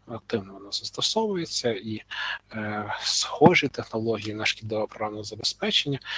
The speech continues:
у діяльності правоохоронних органів, е, з-, е,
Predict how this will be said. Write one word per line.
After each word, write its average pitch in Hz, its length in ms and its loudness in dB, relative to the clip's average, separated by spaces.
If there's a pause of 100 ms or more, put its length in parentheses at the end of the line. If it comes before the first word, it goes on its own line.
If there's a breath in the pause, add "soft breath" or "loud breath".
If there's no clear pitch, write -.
(240 loud breath)
у 127 40 -8
діяльності 113 760 2
правоохоронних 196 800 0
органів, 127 600 -2
е, 113 340 -2
з-, - 120 -10
е, - 280 -20